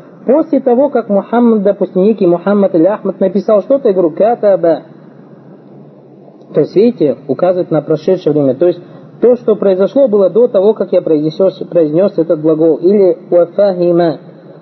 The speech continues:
понял, хараджа, самиа, абасара, такалляма, истагфара, иштарака и так далее. Все это глаголы прошедшего времени.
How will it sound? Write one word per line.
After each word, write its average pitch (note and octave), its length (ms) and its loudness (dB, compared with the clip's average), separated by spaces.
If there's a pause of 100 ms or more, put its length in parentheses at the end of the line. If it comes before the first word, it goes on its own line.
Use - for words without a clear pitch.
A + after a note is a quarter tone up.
(300)
понял, F3 380 2
хараджа, F3+ 800 0 (140)
самиа, F3 760 0
абасара, E3+ 800 0
такалляма, F3+ 920 0
истагфара, F3 920 0
иштарака E3+ 640 -2
и D3+ 160 0
так D3+ 180 0
далее. C#3+ 200 0
Все - 180 -2
это F3+ 120 -2
глаголы E3 480 2 (380)
прошедшего C#3+ 800 -2
времени. C#3 440 -2